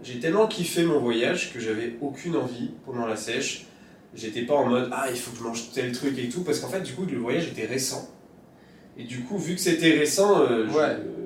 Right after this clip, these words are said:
Speaker 2: tu t'es dit, en vrai, j'ai profité il y a pas longtemps.
Speaker 1: C'est ça, en vrai, c'est ça, je me disais,
Speaker 2: Mais
Speaker 1: j'ai, j'ai kiffé ailleurs et ça va.
Speaker 2: Dans la plupart des cas, je pense que c'est la chose à faire, en vrai, si t'as le time.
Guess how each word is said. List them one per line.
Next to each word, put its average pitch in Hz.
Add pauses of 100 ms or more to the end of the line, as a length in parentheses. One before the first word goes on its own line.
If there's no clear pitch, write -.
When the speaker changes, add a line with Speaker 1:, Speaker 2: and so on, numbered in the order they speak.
Speaker 2:
tu -
t'es 147
dit, 139
en 147
vrai, 156
j'ai 139
profité 123
il -
y -
a 123
pas 120
longtemps. 117
Speaker 1:
C'est 175
ça, 196
en 165
vrai, 143
c'est -
ça, 147
je 131
me 123
disais, 151
Speaker 2:
Mais 156 (240)
Speaker 1:
j'ai, 104
j'ai 113
kiffé 143
ailleurs 135
et 120
ça 113
va. 98 (220)
Speaker 2:
Dans 156
la 160
plupart 175
des 160
cas, 185
je -
pense 160
que 135
c'est 135
la 120
chose 120
à 110
faire, 135
en 107
vrai, 104
si 131
t'as 123
le 120
time. 113